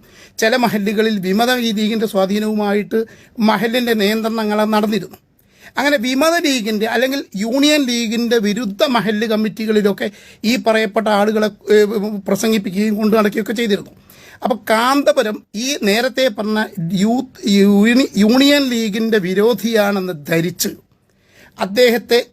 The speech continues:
മക്ബറൻ്റെ സ്റ്റേജിൽ, പെരുമ-, പെരിങ്ങത്തൂര് മക്ബറൻ്റെ സ്റ്റേജിൽ ഈ റഹ്മാൻ കൊൽ-, കല്ലായി കൊണ്ടുവന്നത്രേ. അങ്ങനെ ലീഗ് വിരോധിയാണെന്ന് കരുതി, യൂണിയൻ ലീഗിൻ്റെ വിരോധിയാണെന്ന് കരുതി ഈ വിമതന്മാർ തലയിലേറ്റിയിട്ട് മക്കാമിൻ്റെ സ്റ്റേജിൽ കൊണ്ടുവന്നപ്പോൾ,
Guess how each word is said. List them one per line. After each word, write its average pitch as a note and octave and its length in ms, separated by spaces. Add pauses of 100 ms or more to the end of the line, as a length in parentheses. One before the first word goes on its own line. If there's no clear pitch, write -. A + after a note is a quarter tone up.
മക്ബറൻ്റെ B3+ 680
സ്റ്റേജിൽ, F3 440
പെരുമ-, A#3 480 (160)
പെരിങ്ങത്തൂര് A#3+ 680
മക്ബറൻ്റെ A3+ 600
സ്റ്റേജിൽ G3 400 (460)
ഈ G#3+ 120
റഹ്മാൻ G3+ 500
കൊൽ-, G3+ 260 (100)
കല്ലായി F#3 380
കൊണ്ടുവന്നത്രേ. E3+ 760 (960)
അങ്ങനെ C#4+ 220
ലീഗ് C#4 460
വിരോധിയാണെന്ന് B3 760
കരുതി, G#3+ 420
യൂണിയൻ A#3+ 360
ലീഗിൻ്റെ B3+ 340
വിരോധിയാണെന്ന് G#3+ 760
കരുതി F#3+ 340 (420)
ഈ A#3 180
വിമതന്മാർ A3+ 680 (120)
തലയിലേറ്റിയിട്ട് G3 960
മക്കാമിൻ്റെ A#3 580
സ്റ്റേജിൽ F#3+ 440
കൊണ്ടുവന്നപ്പോൾ, F3+ 840